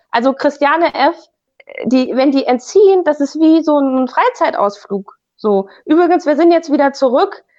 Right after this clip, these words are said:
Äh, das ist Heroin. Also das, ich mein, das ist eine Droge, die man sich spritzt. Das ist somit das Krasseste, was man nehmen kann. Und die machen halt ein paar Tage zu Hause und dann macht man auch noch ein bisschen rum im Bett und übergibt sich ein bisschen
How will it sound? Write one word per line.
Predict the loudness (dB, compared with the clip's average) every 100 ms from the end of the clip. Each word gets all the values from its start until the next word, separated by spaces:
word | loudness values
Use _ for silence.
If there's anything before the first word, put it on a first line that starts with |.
| _ -4
Äh, |
das | -2 -2 -2
ist | -6 -6
Heroin. | -6 -2 0 2 2 2 0 -8 _ _
Also | -2 0
das, | 2 2
ich |
mein, | 0 0 -2 -4
das | -4
ist | -2 -4 -6 -12 -12 -12 -10 -2
eine | 0 0
Droge, | 0 -2 0
die | 0
man | 0 -2
sich | -6
spritzt. | -10 -10 -2 -2 -2
Das | -4
ist | -4 0
somit | 0 0 0
das | -8 -6
Krasseste, | -6 -4 -6 -4
was | -4 -2
man | -2
nehmen | 0 0 -2
kann. | -2 -2 -4 -8 _ _ _
Und | -2
die | 2
machen | 2 2 0 0
halt | 0 -4
ein | -4
paar | -4 -4
Tage | -4 -4 -6
zu | -6 -2
Hause | 0 0 0 0 0 -2
und | -4 -2
dann | -2 -2
macht | -4 -4
man | -4 -4 -4 -4
auch | -2
noch | -2
ein | -4
bisschen | -4 -4
rum | -2 0 0
im | 0
Bett | -2
und | -2
übergibt | -2 -2 -2 -4
sich | -4 -2
ein | -2
bisschen | -2 -2 0 0